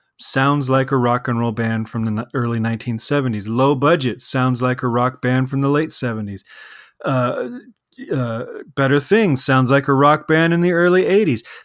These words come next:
They're able to adjust their, their sound, their production style, even Ray's songwriting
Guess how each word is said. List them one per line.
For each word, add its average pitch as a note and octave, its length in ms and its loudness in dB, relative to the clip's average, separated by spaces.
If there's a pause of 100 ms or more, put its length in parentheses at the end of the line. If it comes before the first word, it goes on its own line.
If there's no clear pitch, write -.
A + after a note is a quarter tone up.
(100)
They're E3+ 160 2
able A3+ 360 4
to F#3 180 2
adjust D#3 720 0
their, B2+ 520 2 (840)
their C3 120 0
sound, F3+ 560 2
their C3+ 100 0
production D3+ 640 -2
style, D#3 420 2
even G#3+ 300 0
Ray's G3+ 260 2
songwriting A#2+ 760 0